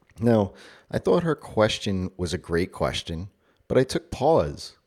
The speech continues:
And when I was asked this, I <laughs> responded back with a question of my own.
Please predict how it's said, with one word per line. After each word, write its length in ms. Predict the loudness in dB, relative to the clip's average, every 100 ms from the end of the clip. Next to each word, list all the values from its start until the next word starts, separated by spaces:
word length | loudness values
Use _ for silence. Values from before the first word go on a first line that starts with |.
| _ _ _
And 500 | -4 -2 0 -2 -6 -10 _ _ _ _ _ _ _ _ _ _ _ _ _
when 280 | 0 2 2
I 140 | 2 2
was 180 | 4
asked 320 | 4 2 -4 -2
this, 500 | 0 0 -4 -10 -14 _
I 360 | 0 4 4 2
<laughs> 20 |
responded 680 | -2 -4 -2 0 2 2 2
back 400 | 2 4 2 -2
with 180 | -2 -2
a 60 | -4
question 400 | 0 0 2 0
of 80 |
my 180 | 2 2
own. 240 | 2 2